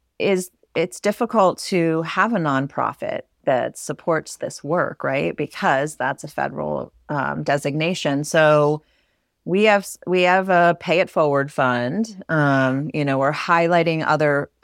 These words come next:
places that are opening. I think, um, I know that the school that I work for, they're looking to open a service center that will be a little larger than the one that we have. And so, um, that will be more accessible to folks because it will also be a, a practicum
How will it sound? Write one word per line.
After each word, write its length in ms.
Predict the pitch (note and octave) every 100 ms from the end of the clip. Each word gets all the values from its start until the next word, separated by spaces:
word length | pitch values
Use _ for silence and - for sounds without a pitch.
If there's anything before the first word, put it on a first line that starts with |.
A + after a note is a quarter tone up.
| -
places 520 | G3+ A3 - D#3 D3+
that 140 | D#3
are 100 | D3
opening. 420 | C#3 D3+ D#3+ D3+ D3
I 100 | D3
think, 380 | - D#3+ D#3
um, 400 | D#3 C#3+ C3 C#3 D3+ _ _ _ -
I 80 |
know 240 | D#3 D3+ D3
that 200 | D3 B2
the 120 | C#3+
school 320 | - - F#3+
that 120 | E3 E3
I 100 | E3
work 220 | D#3 D3+
for, 180 | - D#3
they're 220 | D3 D3+
looking 280 | D3 D#3 D3+
to 80 | D3+
open 220 | D3 C#3+
a 60 |
service 360 | C#3 C3+ C3 C#3+
center 600 | B2+ C3+ C#3+ C3 C3 C3 - - _
that 140 | - E3
will 120 | F#3
be 240 | F#3+ F3+ -
a 80 | -
little 180 | F3 F#3+
larger 420 | F#3+ D#3+ D#3+ G#3+
than 160 | C4 C4
the 100 | G#3+
one 160 | F#3+ F3+
that 120 | F3
we 160 | E3 F3+
have. 440 | G3 F#3+ A3 A3
And 220 | - E3 E3+
so, 760 | - D#3+ D#3 D3+ D3 D3 C#3+ _ _ _ _ _ _ -
um, 260 | C#3+ C3+ C#3
that 200 | C#3+ D3
will 80 |
be 140 | D#3 D#3+
more 200 | D3+ D3
accessible 520 | - F3 F3+ E3+ F3
to 80 | E3
folks 320 | - D#3+ D#3
because 280 | - D3 D3+
it 120 | D3+
will 80 | D3
also 280 | - C#3 C#3+
be 180 | C3+
a, 120 | C3 -
a 80 | -
practicum 800 | B2 - C#3 - D3 C3+ C3 C#3